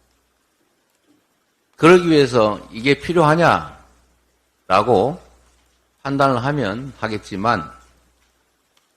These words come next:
이거 무슨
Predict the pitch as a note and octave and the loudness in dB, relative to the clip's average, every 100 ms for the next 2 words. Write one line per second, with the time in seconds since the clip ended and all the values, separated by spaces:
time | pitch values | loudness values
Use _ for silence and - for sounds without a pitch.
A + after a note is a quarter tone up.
0 | _ _ _ _ _ _ _ _ _ B2+ | _ _ _ _ _ _ _ _ _ -2
1 | C3 C#3+ C3+ - - _ _ _ _ - | 4 6 4 0 -20 _ _ _ _ -8
2 | C3+ C#3 B2+ A2+ | -4 -2 0 -2